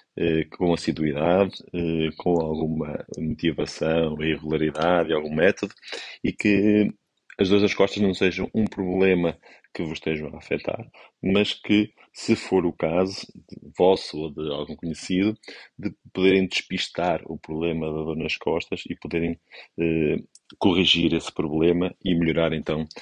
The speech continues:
a vossa experiência na bicicleta, quer nos treinos, nos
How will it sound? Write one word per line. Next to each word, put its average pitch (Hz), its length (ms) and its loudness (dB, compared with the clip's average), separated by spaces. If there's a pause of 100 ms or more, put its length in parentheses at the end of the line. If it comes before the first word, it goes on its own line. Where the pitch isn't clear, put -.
(160)
a 73 60 -10
vossa 76 240 -2
experiência 80 560 0
na 78 100 0
bicicleta, 76 640 -6
quer 85 180 -6
nos 76 160 -4
treinos, 80 480 0
nos - 120 -8